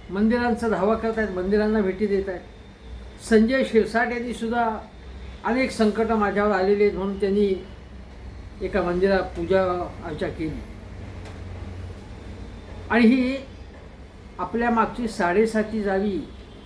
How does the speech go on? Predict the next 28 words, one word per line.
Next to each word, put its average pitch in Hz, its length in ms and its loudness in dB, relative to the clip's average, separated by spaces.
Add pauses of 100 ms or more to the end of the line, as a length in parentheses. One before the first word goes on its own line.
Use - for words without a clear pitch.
(220)
म्हणून 202 220 2
मी 233 100 0
धावा 185 300 2
करतो 214 280 -2
असंही 240 340 0
कोकाटे 285 400 0
म्हणाले. 180 300 0
आता 196 260 -6
साडेसाती 214 680 0
वगैरे 233 320 2
हे 214 60 4
सगळं 233 320 -2 (340)
अंधश्रद्धेत 240 640 2
बसतं. 226 360 -2 (1300)
मग 240 100 2
हे 226 140 8
मंत्री 214 500 0 (960)
जे 202 80 2
बाळासाहेब 202 560 0
ठाकरे 202 280 2
यांच्या 214 260 2
विचारांवरती 190 600 -2
आहे 151 280 -4 (200)
ते 220 60 -4
प्रबोधनकारी 240 680 0
विचार 247 320 -2
आहेत. 254 200 0
ते, 214 60 -6